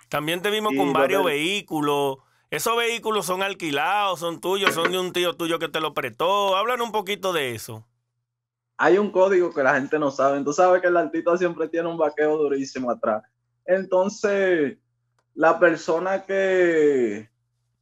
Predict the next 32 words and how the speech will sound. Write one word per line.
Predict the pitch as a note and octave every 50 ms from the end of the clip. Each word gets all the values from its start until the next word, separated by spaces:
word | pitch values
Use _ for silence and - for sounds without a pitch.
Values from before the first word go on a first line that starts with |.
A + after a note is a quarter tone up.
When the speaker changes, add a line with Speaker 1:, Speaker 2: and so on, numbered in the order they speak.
| _ _ _ _ _ -
Speaker 2:
que | - D#3 D#3
supuestamente | D#3 - - - - D#3+ D3 D3+ - D#3+ E3+ F3 F3+ - - F#3 F3 F3 F3 E3+ E3 D#3 C#3+ C3 B2 C3+ C3+ - - -
iba | C#3 D3 D3 D#3 D#3+ D#3+ C#3+ - - - _ - -
a | C#3 C#3 C#3 C3+ C3 C3 B2+ C3+
meter | C3+ C3 B2+ C3+ C3+
mano | D3+ D3+ D#3 D#3+ D#3
con | D#3+ D#3 D3+
mi | D#3 D#3 D3+
proyecto | - D3 D3 D3 D3 D3 C#3 D3 D3
musical, | D3 D3+ D3+ - - D3+ - C#3 C3+ C3 B2+ - _ _ _ _ _ _ _ _ _ _ _ _ _ -
me | D#3+ E3 E3+ E3+ E3+ E3+
dijo, | E3+ F3+ F#3 F#3 F#3 F3+ F3+ E3+ D#3+
me | D#3 D#3+ D#3+ D3+
puso | - E3 E3+ F3 - G3 F#3
los | F3+ F#3+ F#3+ F#3
vehículos, | F#3 F3 E3 D#3+ E3 D#3 D3 C#3+
los | C3+ C3+
vehículos | C#3 C#3 C#3 C#3 D#3 D#3+ D#3
no, | D3+ D3+ D3+ D3+ D3 C#3
no, | D3 D3 D3 D3
no, | C#3+ C3+ C3+ B2+
no | C3 C#3 C3+
eran | C#3 C#3+ D3 C#3+
rentados, | C3 B2+ A2+ A2 - G#2+ G#2+ G#2+ G2+ G#2+ A2 A2 A2
eran | A2 A2+ B2 B2 B2+ B2+
de, | B2 A#2 A#2 A2+ A2 G#2+ G#2 G2+ F#2 F2+ - _ _ _
ya | G2 A2 G#2+ A2+
de | A#2+
la | A2+ A#2 A2+
compañía | A2+ A2 - G2+ G2+ G#2 G#2+ A2 A2+ A2 -
que | G#2 G#2+
iban | A2 A2 A2+ A2+ A2 G#2+ G2+ -